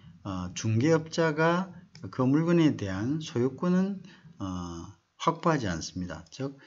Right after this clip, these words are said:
어, 소유권은 각자의, 어, 소유권으로 놔두고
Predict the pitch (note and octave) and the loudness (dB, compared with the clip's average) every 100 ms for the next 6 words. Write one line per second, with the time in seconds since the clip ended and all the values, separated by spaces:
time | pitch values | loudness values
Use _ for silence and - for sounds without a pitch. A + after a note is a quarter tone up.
0 | - _ - G2 F#2+ - D#3+ F3+ G#3+ G#3+ | -20 _ -10 -8 -2 2 2 2 2 4
1 | G2+ - - D#3 - F#3+ D3+ G2 D#2 - | 4 2 0 -2 2 4 4 4 -2 -12
2 | _ _ - G#2 F#2+ F#2 C3+ C3+ D#3 D3 | _ _ -12 -8 -6 -2 0 0 2 2
3 | A2 G2+ C3 A2 B2+ C#3 E2 D#2+ D#3 | 2 2 2 0 -2 -4 -4 -2 -4